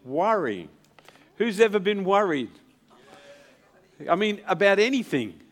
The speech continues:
I mean, uh, I mean, I've been worried about the Broncos in the last few years,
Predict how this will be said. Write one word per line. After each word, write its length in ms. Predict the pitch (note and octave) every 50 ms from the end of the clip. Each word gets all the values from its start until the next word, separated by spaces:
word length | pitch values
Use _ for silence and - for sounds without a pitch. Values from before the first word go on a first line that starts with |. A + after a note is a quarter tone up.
| -
I 80 | B2 C3
mean, 340 | C#3+ D3 C#3+ C#3 B2+ - - -
uh, 260 | C3 B2 G#2+ A#2 B2 - - _
I 80 | - C#3
mean, 200 | C#3+ D#3 D#3 E3
I've 160 | F3+ F#3 D#3+
been 300 | D#3+ D3+ C#3+ C#3 C3 C3+
worried 320 | C3 D3 E3 D#3+ D#3 D3 C#3
about 260 | B2+ C3+ C#3+ C#3 -
the 60 | C3
Broncos 720 | B2+ A#2 C#3+ D#3+ F#3+ G3+ - C#3+ B2 B2 B2 A#2+ A#2+ - -
in 80 | A2
the 80 | A2 A#2
last 320 | B2+ B2+ B2 B2 A#2+ -
few 220 | - - C3 C3 B2
years, 680 | A#2+ A#2+ B2+ D3+ E3+ D#3 A#2+ G#2+ A2+ B2 C3 - -